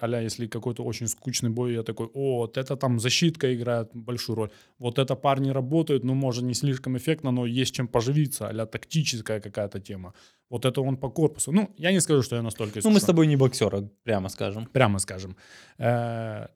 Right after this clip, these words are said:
Speaker 1: это раз. Второй, я даже не умею считать очки. Вот, например, там ты с каким-то чуваком
Speaker 2: И
Speaker 1: сидишь,
Speaker 2: до трёх.
Speaker 1: смотришь бокс,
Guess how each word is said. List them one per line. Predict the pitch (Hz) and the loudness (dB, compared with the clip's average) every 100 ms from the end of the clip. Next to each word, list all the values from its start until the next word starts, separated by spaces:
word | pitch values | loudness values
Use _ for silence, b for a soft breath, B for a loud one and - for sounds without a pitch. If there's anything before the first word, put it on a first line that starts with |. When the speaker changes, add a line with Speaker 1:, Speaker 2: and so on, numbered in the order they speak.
| - | 2
Speaker 1:
это | 151 147 | 4 6
раз. | 120 - | 4 0
Второй, | 139 165 202 | 2 4 6
я | 175 | 6
даже | 160 151 | 4 0
не | 147 143 151 | -2 -2 2
умею | 160 160 175 | 2 4 2
считать | 160 - 151 147 | 0 2 2 2
очки. | 131 - 101 92 _ | 0 -4 -8 -12 _
Вот, | 123 123 | -4 0
например, | 131 127 135 | 0 0 -2
там | 127 120 113 _ _ _ | -2 -4 -6 _ _ _
ты | 139 | -4
с | - | -2
каким-то | 131 135 127 | -6 -4 -4
чуваком | 120 131 131 123 | -4 -4 -4 -4
Speaker 2:
И | |
Speaker 1:
сидишь, | 135 131 | 0 4
Speaker 2:
до | 123 - | 4 4
трёх. | 104 | 2
Speaker 1:
смотришь | 127 | 0
бокс, | 113 175 196 - | 0 2 2 0